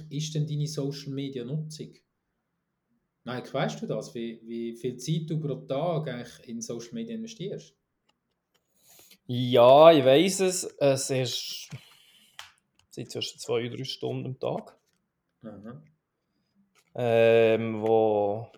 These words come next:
Speaker 2: wo ich Social Media
Speaker 1: Nur Social Media, also nur Instagram, Facebook, LinkedIn, TikTok?
Speaker 2: Ja, es ist sicher auch noch YouTube drauf.
Speaker 1: Ja.
Speaker 2: Ähm, das saugt natürlich viel Zeit, insbesondere weil, ja,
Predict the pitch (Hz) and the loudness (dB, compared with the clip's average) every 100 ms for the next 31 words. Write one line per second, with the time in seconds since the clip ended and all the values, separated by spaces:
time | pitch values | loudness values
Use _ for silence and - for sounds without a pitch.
0 | _ - 113 113 113 113 117 - 117 117 | _ -12 -12 -8 -4 -2 -4 -8 -10 -10
1 | - 117 120 120 _ 127 147 226 - 190 | -6 -4 -4 -10 _ -4 0 0 0 -2
2 | 180 - 165 190 120 135 135 208 220 - | -2 -4 -4 -4 -4 -4 0 0 -2 -10
3 | - - 175 185 185 175 175 165 156 160 | -20 -10 -8 -6 -6 -4 -4 -4 0 0
4 | 160 165 156 147 156 156 101 98 - _ | -2 -8 -6 -4 -2 -4 -8 -12 -20 _
5 | _ _ _ _ _ _ - - _ _ | _ _ _ _ _ _ -20 -20 _ _
6 | 151 156 127 123 143 160 165 - - _ | -4 -2 4 10 12 12 10 6 -8 _
7 | - - _ - 160 135 170 - 156 156 | -20 -20 _ -10 -6 0 -2 2 2 2
8 | 151 160 175 - 175 175 165 165 - 175 | 2 0 -2 -6 -6 -4 -4 -4 -4 -6
9 | 175 - _ _ _ _ 139 139 - - | -6 -10 _ _ _ _ -6 -6 -12 -12
10 | 123 120 117 113 110 - - - - - | -4 -4 -4 -6 -8 -12 -18 -20 -20 -20
11 | - - 135 - 147 139 - 131 131 131 | -20 -12 -12 -8 -8 -6 -10 -10 -8 -8
12 | 131 143 139 156 - 151 - - 123 127 | -6 -4 -4 -6 -8 -10 -8 -8 -8 -8
13 | 127 120 113 123 127 117 113 110 110 117 | -10 -4 -4 -2 -2 -4 -6 -16 -8 -6
14 | 113 110 113 127 139 139 113 123 | -4 -4 -8 -14 -18 -6 -4 -4